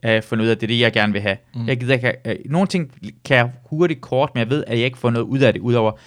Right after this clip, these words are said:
Speaker 1: jeg får et overblik af tingene.
Speaker 2: Mm.
Speaker 1: Så jeg ser noget sådan noget, øh, omkring noget i historie. Så er der nogen, der siger noget, bringer noget frem, som synes jeg er interessant. Så, øh, men for eksempel ham her, det er min, en af mine, han betaler af Patreon, han hedder Tick. Han er en rigtig historiker.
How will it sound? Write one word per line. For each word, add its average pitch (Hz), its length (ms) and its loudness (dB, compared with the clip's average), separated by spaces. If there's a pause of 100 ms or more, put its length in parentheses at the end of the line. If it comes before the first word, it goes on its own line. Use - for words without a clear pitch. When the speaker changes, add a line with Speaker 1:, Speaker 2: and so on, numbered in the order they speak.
(140)
Speaker 1:
jeg 110 120 -6
får 113 140 2
et 120 160 -2
overblik 120 460 0
af 101 60 -10
tingene. - 220 -12 (160)
Speaker 2:
Mm. 120 60 -10 (280)
Speaker 1:
Så - 120 -2
jeg 120 60 0
ser 139 120 0
noget 127 140 2
sådan 120 320 0
noget, 104 260 -2
øh, 101 80 -8
omkring 107 280 -4
noget 101 260 0
i 113 60 -8
historie. 143 580 2 (960)
Så - 100 0
er 147 40 6
der 151 40 4
nogen, 156 120 4
der 135 60 6
siger 135 180 0
noget, 120 240 2
bringer 117 220 2
noget 120 140 2
frem, 123 280 0
som 120 140 -4
synes 117 180 -4
jeg - 80 -8
er - 60 -6
interessant. 123 520 -2
Så, 120 220 2 (120)
øh, 113 140 -4 (400)
men 113 80 -2
for - 60 -4
eksempel 151 240 -2
ham 151 180 -2
her, 107 140 0
det - 120 -12
er 117 40 0
min, 117 220 0
en 139 100 -2
af 131 40 2
mine, 120 140 0 (200)
han 135 160 -2
betaler 127 360 0
af 104 120 2
Patreon, 123 500 -4
han 104 120 -2
hedder 101 180 -4
Tick. - 360 -8 (500)
Han 123 140 0
er 117 60 2
en 113 100 0 (180)
rigtig 131 220 -2
historiker. 107 460 2